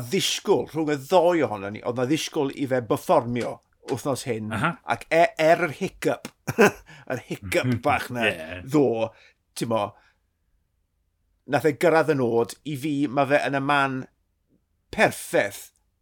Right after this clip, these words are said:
Speaker 1: ar y trywydd i'r Tour.
Speaker 2: Cytuno. Yym, i fe, ddim y, y, y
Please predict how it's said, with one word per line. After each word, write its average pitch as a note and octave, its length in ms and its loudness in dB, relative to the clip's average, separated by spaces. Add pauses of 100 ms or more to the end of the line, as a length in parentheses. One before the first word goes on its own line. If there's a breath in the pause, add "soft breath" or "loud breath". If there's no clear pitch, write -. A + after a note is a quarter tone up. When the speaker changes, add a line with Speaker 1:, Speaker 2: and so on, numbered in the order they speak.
(420)
Speaker 1:
ar D3+ 260 2
y D3 60 -2
trywydd G#2+ 580 -4
i'r A#2+ 160 -4
Tour. - 360 -10 (1400)
Speaker 2:
Cytuno. E3+ 420 0 (320)
Yym, C#3 400 0 (160)
i G3 180 4
fe, D3 140 6 (400)
ddim C3 420 0
y, D3+ 60 0
y, C#3+ 300 -4 (260)
y C3 140 0